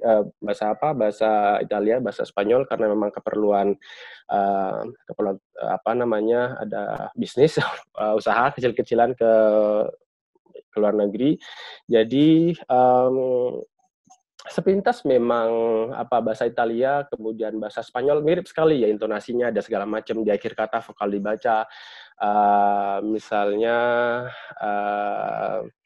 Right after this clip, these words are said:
apa ya, eh, eh, pizza dan segala macam. Eh, kemudian kecenderungan, eh, untuk Spanyol di Itali itu nanti dibacanya hampir mirip. Nah, di bahasa Prancis meskipun dia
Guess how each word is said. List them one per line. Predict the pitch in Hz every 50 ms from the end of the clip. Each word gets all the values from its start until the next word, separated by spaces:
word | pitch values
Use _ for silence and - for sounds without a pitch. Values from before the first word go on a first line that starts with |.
| _ _ _ _ _ _ _ _ _ _ _ - _ -
apa | 110 101 - - 120 107 104 98
ya, | 98 98 92 92 - -
eh, | - _ - - 110 104 101 101 104 101 101 101 104 101 101 101 101 101 98 98 98 - 52 - - _ _ _ _ _ _ _ _ _ _ _ _ _ _ _ _ _ _ _ _ _ _ -
eh, | - - 107 107 104 104 104 101 104 101 -
pizza | 160 156 - - - - - - 107 95 - - -
dan | 107 110 98
segala | - 120 107 104 104
macam. | 107 104 98 101 98 - - 95 92 87
Eh, | - - 104 104 101 101 101 101 98 101 95 95 95 95 - - -
kemudian | 127 123 117 123 143 147 151
kecenderungan, | - 147 127 123 120 123 131 151 160 165 165 -
eh, | - - - - 120 117 117 113 113 113 113 113 113 113 - -
untuk | 127 120 - - -
Spanyol | - - - - 131 127 131 127
di | 123 120 120
Itali | 127 127 123 127 139 147 151 143 147 -
itu | - 165 175 180 175 170
nanti | 160 151 135 - 156 156 135
dibacanya | 139 131 127 123 - 135 127 143 165 170 160
hampir | 156 165 156
mirip. | 151 147 139 156 180 - - -
Nah, | - 131 123 113 113 110 120
di | 123 123 - - 139 151
bahasa | 151 143 139 143 143 143 143 139 - - 156 151 147
Prancis | 151 - - 330 208 - - 208 -
meskipun | - 170 165 - - - - 165 160 156 156 156 151
dia | 139 143 147 135 127 -